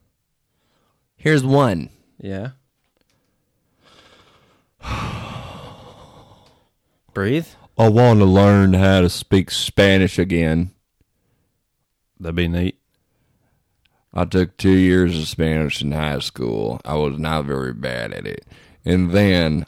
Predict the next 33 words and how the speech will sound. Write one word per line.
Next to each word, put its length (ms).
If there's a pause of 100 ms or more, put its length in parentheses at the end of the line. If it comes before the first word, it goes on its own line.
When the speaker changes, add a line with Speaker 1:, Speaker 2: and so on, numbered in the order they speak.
Speaker 1:
I 100
took 300
that 280
same 720
equivalent 720
amount 380
of 60
Spanish 680
learning, 560
and 140
I 100
took 240
those 640 (480)
in 220
college. 800
I 80
learned 400
that, 260
I 100
learned 360
it 140
again 440
from 220
the 80
beginning 840 (640)
to 120
about 320
where 220
I 220 (100)
ended 640
in 220
high 340
school. 760